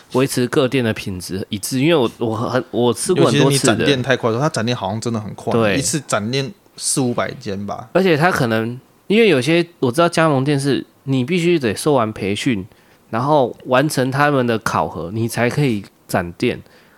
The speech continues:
Speaker 1: 而且像有些加盟店又更哈扣，是你展店的位置还是我要评估过，OK，你才可以的。
Speaker 2: 嗯，哦，那真的很哈扣呢。那
Speaker 1: 有啊。
Speaker 2: 展店速度不可能快啊。
Speaker 1: 对啊，因为他，他必须得要求品质，或者是说在同一区内，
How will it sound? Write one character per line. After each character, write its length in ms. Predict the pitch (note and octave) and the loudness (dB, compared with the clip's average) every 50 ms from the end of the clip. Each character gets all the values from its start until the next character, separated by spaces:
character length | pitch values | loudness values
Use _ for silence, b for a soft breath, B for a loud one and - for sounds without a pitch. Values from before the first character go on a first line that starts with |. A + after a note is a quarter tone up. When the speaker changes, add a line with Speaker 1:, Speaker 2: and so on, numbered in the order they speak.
| b b | b b
Speaker 1:
而 120 | b - G#3 | b 0 2
且 20 | |
像 240 | G3 B3+ A#3 F#3+ D3 | 2 2 2 2 0
有 140 | D3 C#3 B2+ | 0 0 2
些 120 | C#3+ F3 E3+ | 2 2 2
加 160 | F#3+ F#3 F3 | 4 4 4
盟 120 | D#3+ D3+ | 4 4
店 120 | D#3 E3 D#3+ | 4 2 2
又 60 | D3+ | 4
更 200 | - E3+ D3+ C3+ | 2 2 2 2
哈 220 | A#2+ C3+ C3+ C3+ | 2 4 4 4
扣， 200 | B2+ - D3 A#2 A#2+ | 2 2 0 0 0
是 200 | C3+ C#3+ A2+ G#2 B B B B B B B B _ | 0 -2 -4 -4 B B B B B B B B _
你 120 | D3+ F3+ | -2 -2
展 200 | F3+ - D3+ A#2+ | 0 2 0 2
店 120 | C#3+ D#3+ D3+ | 2 2 2
的 80 | D3 | 4
位 140 | D#3 D#3 D3 | 4 2 2
置 200 | B2 - G2+ G2 | 0 -2 -6 -6
还 120 | F2+ G#2 | -4 -4
是 160 | A2 B2+ D3 C3+ | -2 0 0 0
我 240 | A2+ A2 G#2+ G#2 | 0 2 2 4
要 80 | A#2+ C3 | 4 2
评 240 | B2+ - A#2+ G#2 G#2 | 2 0 -4 -4 -2
估 160 | G#2+ A#2 A#2 | -2 -4 -4
过， 200 | A2+ B2 A2+ G2 | -2 -2 -2 0
OK， 400 | - - C#3 C3 - - C#3+ B2+ | 2 0 0 0 -2 -2 -2 -2
你 80 | A2+ F2+ | -2 -2
才 160 | - F#2 F#2 | -6 -8 -10
可 180 | F2 - G2 F#2 | -10 -8 -10 -10
以 120 | F#2 - | -10 -10
的。 120 | - - - - _ _ - | -14 -16 -18 -20 _ _ -6
Speaker 2:
嗯， 360 | C3 B2 A2+ G#2 G2+ G2+ G#2+ A2+ | -4 -4 -4 -4 -6 -8 -8 -6
哦， 220 | A#2+ A#2 A2 A2 B2 | -6 -4 -4 -4 -4
那 80 | C#3 | -6
真 120 | C3+ - D#3 | -4 -4 -4
的 80 | C#3 | -4
很 60 | A2 A2 | -4 -4
哈 180 | A2+ G#2 G#2+ | -4 -6 -6
扣 280 | G#2 - A#2+ A2 G#2 A2+ | -6 -6 -6 -6 -6 -6
呢。 240 | G#2+ A2 A2 A#2 B2+ | -8 -10 -10 -10 -6
那 80 | C#3+ D#3 | -2 0
Speaker 1:
有 120 | D#3 D3+ | 2 4
啊。 80 | D#3+ E3+ | 4 4
Speaker 2:
展 80 | F3+ F#3+ | 4 4
店 100 | - C#3 | 2 0
速 80 | C#3+ | 0
度 100 | C#3 C3+ | 0 0
不 80 | C3 C3+ | -2 -2
可 80 | B2+ | -4
能 120 | A2+ G#2 G#2+ | -4 -4 -6
快 260 | A2 - C#3 A#2 G#2+ | -4 -2 -2 -2 -2
啊。 240 | G#2+ G2+ G2+ G#2+ A2+ - _ _ _ | -2 -6 -8 -12 -14 -16 _ _ _
Speaker 1:
对 100 | A3 A3+ | 2 4
啊， 80 | G3+ | 4
因 100 | A3+ A#3+ | 4 2
为 60 | B3+ A#3+ | 2 2
他， 160 | - - B3 G3 E3+ D#3 | 2 0 -2 -2 -4 -4
他 140 | - F#3+ A3 | 0 0 0
必 160 | G3+ - A#3 | 2 2 -2
须 160 | G3+ - A3 F#3+ | -2 0 0 2
得 100 | D3 A2+ | 2 4
要 140 | C#3 D#3+ E3+ | 4 2 2
求 120 | - D#3 | 2 0
品 140 | C3 B2 G#2+ | 0 0 0
质， 60 | A2+ | 2
或 160 | D3+ F3+ F3+ | 2 2 2
者 60 | E3 E3+ | 2 2
是 80 | E3+ | 2
说 200 | D#3 - E3+ E3 B B B B B B B B _ | 2 2 0 0 B B B B B B B B _
在 140 | - - G#3 F3 | 0 2 2 2
同 300 | - - C3+ C#3 D3+ E3 | 2 0 2 2 4 2
一 80 | D#3+ | 2
区 240 | D#3 - - D#3+ D#3+ | 0 0 0 2 2
内， 260 | D#3 D#3 C#3+ B2 A2 | 4 4 2 2 0